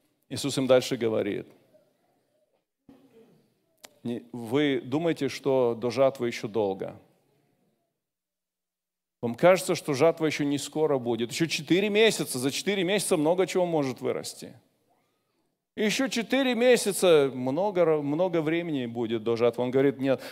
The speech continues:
посмотрите, нивы побелели сейчас, они уже готовы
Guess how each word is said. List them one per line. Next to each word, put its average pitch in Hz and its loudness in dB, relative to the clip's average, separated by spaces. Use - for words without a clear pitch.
посмотрите, 127 -4
нивы 123 0
побелели 123 0
сейчас, - -6
они 127 -2
уже 117 0
готовы 107 0